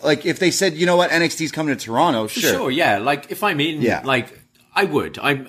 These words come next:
Speaker 2: I've never traveled solely to go to a, a takeover in the past. It's always been a weekender.
Speaker 1: Right.
Speaker 2: I don't see why I, I wouldn't go if I'm saying I'm not doing Mania this year, but say Philly next year. Like,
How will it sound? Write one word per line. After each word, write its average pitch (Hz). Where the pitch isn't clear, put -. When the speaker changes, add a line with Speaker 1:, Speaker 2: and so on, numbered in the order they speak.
Speaker 2:
I've 139
never 135
traveled 113
solely 107
to 107
go 101
to 95
a, 92
a 98
takeover 95
in 90
the 87
past. 90
It's 85
always 101
been 92
a 98
weekender. 92
Speaker 1:
Right. 87
Speaker 2:
I 113
don't 113
see 113
why 101
I, 101
I 104
wouldn't 98
go 107
if 107
I'm 104
saying 101
I'm 98
not 95
doing 98
Mania 98
this 101
year, 104
but 95
say 107
Philly 107
next -
year. 117
Like, 104